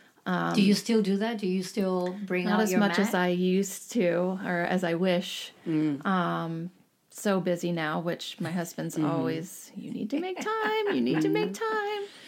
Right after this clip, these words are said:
Speaker 3: Well, we all
Speaker 1: Um,
Speaker 3: forget in twenty-first century America that yoga is actually a spiritual practice, right? It's,
Speaker 1: Mm-hmm.
Speaker 3: um,
Speaker 2: Well, but
Speaker 3: it's been
Speaker 2: it's
Speaker 3: commodified in a lot of
Speaker 1: Mm.
Speaker 3: ways, and
Speaker 1: Yeah,
Speaker 3: I just
Speaker 1: yeah.
Speaker 3: think it's a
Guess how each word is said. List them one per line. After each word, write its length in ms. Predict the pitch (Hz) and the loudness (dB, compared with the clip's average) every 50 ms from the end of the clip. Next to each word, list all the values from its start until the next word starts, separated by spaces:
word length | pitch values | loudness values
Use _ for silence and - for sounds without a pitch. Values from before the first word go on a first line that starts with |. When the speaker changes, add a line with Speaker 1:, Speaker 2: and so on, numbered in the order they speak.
| - - - - | -18 -14 -4 4
Speaker 3:
Well, 180 | 262 240 240 | 6 8 10
we 140 | 247 277 294 | 10 10 10
all 120 | 302 302 - | 10 8 6
Speaker 1:
Um, 60 | - | 6
Speaker 3:
forget 400 | 240 214 196 214 208 202 202 - | 4 4 6 8 6 6 6 6
in 360 | - 175 165 156 151 156 156 - - | 6 6 8 8 6 4 2 -2 -4
twenty-first 520 | - - 156 143 143 143 - 139 143 143 | -2 0 0 0 0 0 0 0 0 2
century 320 | - 143 143 139 - 151 143 | 2 0 0 0 2 0 0
America 460 | 139 123 123 135 135 135 - 160 147 | 0 0 -2 -4 -6 -4 -6 -6 -6
that 220 | - - - - - _ _ - | -6 -8 -10 -10 -12 _ _ -2
yoga 560 | 180 170 165 156 147 160 156 151 143 143 156 - - _ - | 2 2 4 4 4 2 2 2 2 -2 -4 -8 -12 _ -4
is 100 | 175 156 | -2 -2
actually 380 | 156 135 139 139 - - 147 - | 0 -2 -2 -4 -4 -4 -2 -4
a 80 | - 156 | -4 -6
spiritual 500 | - - - 180 - - - - - - | -8 -6 -4 -4 -4 -4 -6 -8 -10 -8
practice, 680 | - - - 151 143 - - - 147 151 - - - - | -6 -6 -6 -6 -6 -8 -14 -14 -14 -14 -14 -14 -10 -8
right? 320 | - - - - 208 - - | -8 -6 -6 -8 -10 -12 -14
It's, 80 | - 220 | -8 -6
Speaker 1:
Mm-hmm. 720 | 202 185 185 185 180 180 190 202 - _ _ - - 165 | -4 -2 -2 -2 -2 -4 -6 -8 -10 _ _ -12 -10 -10
Speaker 3:
um, 240 | 143 139 151 147 - - - - - | -8 -8 -10 -12 -14 -14 -18 -10 -4
Speaker 2:
Well, 160 | 320 320 302 | -2 -2 0
but 100 | 254 294 | 0 0
Speaker 3:
it's 100 | 285 285 | 6 8
been 140 | 262 269 262 | 10 10 12
Speaker 2:
it's 100 | - - | 12 12
Speaker 3:
commodified 580 | 254 269 277 269 214 196 - 196 160 156 156 165 | 12 12 12 12 10 8 8 6 6 6 6 6
in 140 | 165 160 | 6 6
a 40 | 156 | 6
lot 200 | 156 151 147 165 | 6 4 4 2
of 60 | 185 | 2
Speaker 1:
Mm. 40 | 190 | 4
Speaker 3:
ways, 540 | 190 180 165 143 131 135 135 143 - - - - | 6 6 6 6 4 2 0 -2 -6 -8 -4 0
and 100 | 151 190 | 0 2
Speaker 1:
Yeah, 100 | 175 151 | 2 0
Speaker 3:
I 40 | 156 | 0
just 200 | 160 - 160 - | -4 -6 -8 -4
Speaker 1:
yeah. 100 | 190 185 | -2 0
Speaker 3:
think 160 | 147 - - 143 | 0 0 -2 -4
it's 180 | 143 - - | -6 -6 -4
a 180 | 139 139 - | -4 -4 -4